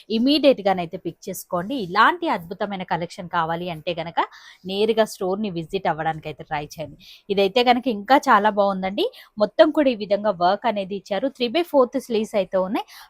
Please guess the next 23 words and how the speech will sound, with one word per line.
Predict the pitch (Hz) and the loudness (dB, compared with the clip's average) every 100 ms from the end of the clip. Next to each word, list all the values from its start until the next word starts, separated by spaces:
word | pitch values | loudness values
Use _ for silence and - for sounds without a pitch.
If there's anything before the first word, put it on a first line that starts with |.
| _ | _
ఫ్రంట్ | 277 269 339 415 | 4 4 4 2
బ్యాక్ | 302 269 262 302 | 6 6 6 -4
స్టోన్ | - 254 220 | 0 0 2
వర్క్ | 208 180 190 | 0 -4 -8
ఇచ్చారండి. | - 185 170 180 | -4 -4 -4 -4
హైలైట్ | 240 190 175 247 285 | -2 -2 0 -2 0
ఇదేనమాట | 254 208 180 190 202 196 170 160 160 | 0 0 -2 -4 -2 -2 -6 -10 -12
మనకి. | 170 160 160 427 - _ - - | -10 -12 -14 -18 -20 _ -20 -6
ఈ | 233 | -4
విధంగా | 214 226 240 | -2 0 0
బ్యాక్ | 196 185 - | 2 0 -2
సైడ్ | 285 262 | -4 -4
కూడా | - 370 466 | 0 0 0
స్టోన్ | - - 233 226 | -6 0 2 2
వర్క్ | 208 190 | -2 -2
అనేది | 170 156 160 | -4 -6 -12
ఇచ్చారు. | - 170 320 453 - _ - | -8 -6 -6 -8 -20 _ -6
దుపట్టా | 226 311 392 | 2 4 4
చూడండి | 359 262 208 220 | 4 2 2 2
అసలు | 330 262 220 | 0 -2 -4
కాంట్రాస్ట్ | - 196 208 208 208 - 190 | 2 2 2 -2 -4 -8 -6
కలర్ | 185 180 185 - | -2 -2 -2 -2
కాంబినేషన్, | 170 185 190 175 208 | -2 -2 -6 -4 -6